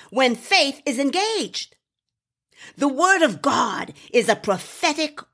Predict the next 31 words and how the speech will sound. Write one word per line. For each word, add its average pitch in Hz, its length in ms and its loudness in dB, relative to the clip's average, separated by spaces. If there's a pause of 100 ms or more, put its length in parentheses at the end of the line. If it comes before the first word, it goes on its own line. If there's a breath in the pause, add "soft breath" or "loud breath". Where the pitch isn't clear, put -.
(140)
open 262 380 0
checkbook. - 640 -6 (140)
Come 370 180 2
on, 254 180 4
say 359 220 4
that 262 160 0
with 220 160 -4
me. 226 220 -6 (240 soft breath)
The 247 120 4
word 285 300 4
of 302 140 0
God 240 440 2 (1040)
is 262 180 0
a 240 80 2
prophetic 302 800 -4 (240)
open 302 440 2
checkbook. - 680 -4 (760 soft breath)
So - 200 -4
whatever 349 400 -2
you 403 180 0
believe 294 440 -2
in 392 220 -2
it, - 320 -8 (380)
you 330 200 2
can 440 340 4
have 330 360 2
in 294 180 0
the 294 60 -2
name 294 220 0
of 285 100 -4
Jesus. - 680 -6